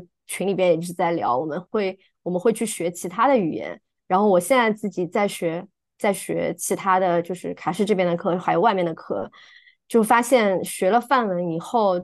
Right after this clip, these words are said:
对于学其他语言有非常大的帮助。比如说有些词汇，你可能就是在范语里面见到过，或者他们是，就是同一个根，就来源都是一样的，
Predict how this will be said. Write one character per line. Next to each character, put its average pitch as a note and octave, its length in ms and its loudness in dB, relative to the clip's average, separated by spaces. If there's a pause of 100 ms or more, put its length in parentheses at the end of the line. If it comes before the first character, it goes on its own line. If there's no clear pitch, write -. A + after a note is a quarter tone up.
对 B3+ 240 2
于 F3+ 260 -6
学 - 380 -6
其 F#3 160 -6
他 G#3 180 -2
语 G3+ 100 2
言 F3 100 0
有 F3+ 100 -2
非 G#3+ 140 -2
常 G3 160 0
大 F3+ 160 0
的 D#3+ 160 -8
帮 D#3+ 240 -10
助。 - 220 -16
比 F#3 140 -4
如 F3+ 60 2
说 A3 160 2
有 F#3+ 80 4
些 G3+ 140 0
词 - 260 -8
汇， G#3 160 0
你 G3 80 -4
可 G3+ 140 -10
能 E3 100 -10
就 F#3+ 100 -4
是 G3+ 80 -2
在 G#3+ 200 -2
范 A#3 200 -2
语 A3 60 2
里 F3 80 0
面 E3+ 160 0
见 E4+ 260 -4
到 D#3 160 -4
过， A#2 280 -8 (360)
或 B3+ 80 4
者 G#3 80 4
他 G3+ 160 -6
们 A3+ 140 2
是， G#3 500 -4 (240)
就 - 80 -4
是 F#3+ 120 0
同 F#3+ 260 -2
一 A3+ 80 0
个 A3 80 2
根， A#3+ 340 0 (160)
就 A#3 120 2
来 F#3+ 200 4
源 G#3+ 160 6
都 G3 120 0
是 G3+ 120 -2
一 D#3+ 120 -2
样 F3+ 280 -2
的， - 140 -14